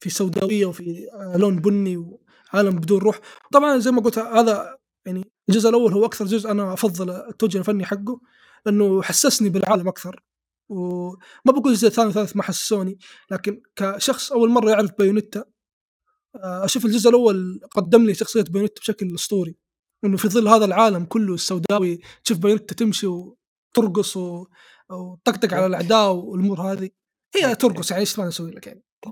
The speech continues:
Speaker 1: وأغنيتها الأساسية زي كذا أصلا. <laughs>
Speaker 2: أوكي،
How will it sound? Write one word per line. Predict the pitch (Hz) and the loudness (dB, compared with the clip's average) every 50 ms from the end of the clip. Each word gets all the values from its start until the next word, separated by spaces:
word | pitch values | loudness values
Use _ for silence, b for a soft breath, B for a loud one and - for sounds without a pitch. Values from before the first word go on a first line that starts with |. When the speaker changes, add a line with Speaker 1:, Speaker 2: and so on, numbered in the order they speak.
| - - | -8 -2
Speaker 1:
وأغنيتها | 240 233 226 220 202 208 214 - - - - - - 208 175 220 247 240 240 220 | 0 0 0 0 0 -4 -10 -12 -14 -16 -12 -8 -4 0 4 4 4 6 4 2
الأساسية | 202 - 220 - - 247 208 196 196 190 | 0 0 0 2 4 4 4 4 2 -2
زي | 190 202 | -4 -6
كذا | - 202 175 170 | -6 -6 -8 -8
أصلا. | 160 - - - - - _ | -10 -12 -14 -16 -18 -14 _
<laughs> | - - - _ _ _ - | -10 -10 -10 _ _ _ -12
Speaker 2:
أوكي، | 214 165 151 143 - - - | -10 -10 -10 -10 -10 -12 -10